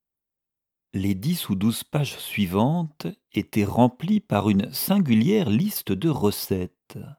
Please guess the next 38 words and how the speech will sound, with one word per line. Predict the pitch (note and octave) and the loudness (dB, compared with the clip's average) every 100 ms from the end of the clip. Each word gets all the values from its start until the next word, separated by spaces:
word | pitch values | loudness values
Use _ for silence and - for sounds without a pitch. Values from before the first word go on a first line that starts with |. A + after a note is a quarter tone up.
| _ _ _ _ - | _ _ _ _ 0
Une | B2 A#2 | 4 4
date | A2 F#2+ - | 2 0 -4
figurait | A#2+ A2 A2+ C3+ F#3+ | -2 2 2 2 -2
à | A#2+ G#2 | 0 2
un | |
bout | G2+ A#2 | 2 2
de | G#2+ | 2
la | G2+ G2 | 4 4
ligne, | F#2+ G2 F#2+ F2+ E2 E2 F2+ - - | 4 4 2 2 -2 -6 -12 -14 -4
et | G#2 G2 - | -2 -2 0
à | F#2+ | 4
l'autre | B2+ B2 G#2+ | 4 4 -2
bout | G#2 A2+ F3+ | 0 2 4
la | D3 G#2 | 4 4
mention | A2 G2+ - F3+ | 4 2 -2 -2
d'une | D#3 G#2+ | 2 2
somme | - - C3 | 2 0 0
d'argent, | G2 A2+ F#2+ F2 F#2 F#2+ A#2 _ | 2 2 0 -4 -4 -6 -10 _
comme | - A2+ A2+ | 0 2 4
dans | F#2 F#2 | 2 -2
tous | - A#2 | 0 2
les | G#2 | 2
livres | F#2+ C3 G#2+ | 2 0 0
de | G2 | -2
comptabilité. | G2 G2+ - G2+ B2+ G#2+ A#2 - F2+ E2 F2 - _ _ _ - | -2 -2 0 0 0 -2 -2 -4 -4 -4 -8 -18 _ _ _ -2
Mais | A2 G#2+ F2 - - | 2 2 0 -6 -6
entre | A#2+ A2+ - G#2+ | -2 -2 0 2
les | G2+ | 2
deux | F#2+ G2+ | 2 0
mentions, | F#2+ F2+ - - B2 F3 D#3 - _ | 0 -2 -6 -2 0 0 -2 -8 _
il | G2+ F#2+ F#2 | -2 0 2
n'y | F#2+ | 0
avait | F2+ D3 D3+ | 0 -2 -2
en | G2 | -4
guise | F#2+ A2+ G#2+ F2 E2 | 0 0 0 -2 -8
de | E2+ | -6
texte | E2+ A2 A2 - | -2 0 0 -2
explicatif | F#3+ - - E3 - D#3+ - C#3+ D#3 - | -8 -8 -6 -6 -6 -10 -4 -4 -4 -10